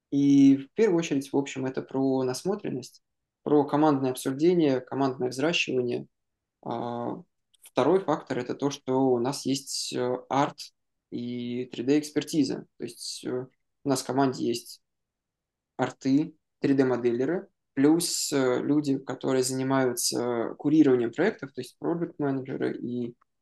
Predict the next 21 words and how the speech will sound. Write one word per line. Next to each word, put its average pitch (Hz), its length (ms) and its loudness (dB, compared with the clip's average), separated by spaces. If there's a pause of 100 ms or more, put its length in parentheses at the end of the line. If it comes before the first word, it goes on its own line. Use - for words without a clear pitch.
(160)
аккаунт-директор. 127 880 -2 (140)
Э, 123 640 -4
эти - 300 -8
люди 151 500 2 (920)
тоже 151 220 4
с 135 60 -6
глубокой 131 360 0
экспертизой 127 800 0
в 123 400 -4
различных 127 500 -4
визуальных 120 420 -2
проектах 185 400 -6
предыдущем, 139 680 -6 (320)
и 127 520 0 (1040)
у 127 60 0
них 147 160 0
тоже 127 240 -2
есть, - 480 -8
э, 120 220 -4
чувство - 300 -10
стиля, 139 600 -6